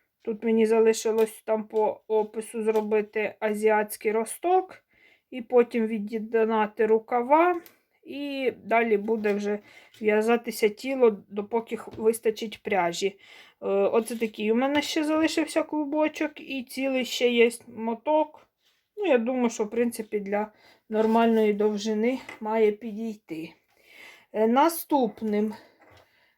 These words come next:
е, п'ятим процесом буде жилетка шахматка. Зараз покажу її спинку.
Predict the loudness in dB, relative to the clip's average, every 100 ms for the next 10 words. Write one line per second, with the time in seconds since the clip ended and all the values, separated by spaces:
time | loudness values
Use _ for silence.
0 | _ -6 -4 -4 2 4 6 4 -2 -6
1 | -4 -4 -2 0 0 2 0 -2 -2 -2
2 | 0 0 2 2 2 4 2 0 -4 4
3 | 4 2 _ _ _ _ _ _ _ _
4 | _ -12 -2 0 0 -6 -10 -12 -12 -12
5 | -10 -10 -12 _ _ -20 -20 -14 -14 -14
6 | _ -20 -20 -16 -12 -10 -6 -6 -8 -12
7 | -14 -18 _ -20 _ _ -4 -2 0 0
8 | 2 2 2 0 _ -8 -4 -2 -2 -4
9 | -4 -6 -12 -12 0 4 4 2 -6 -8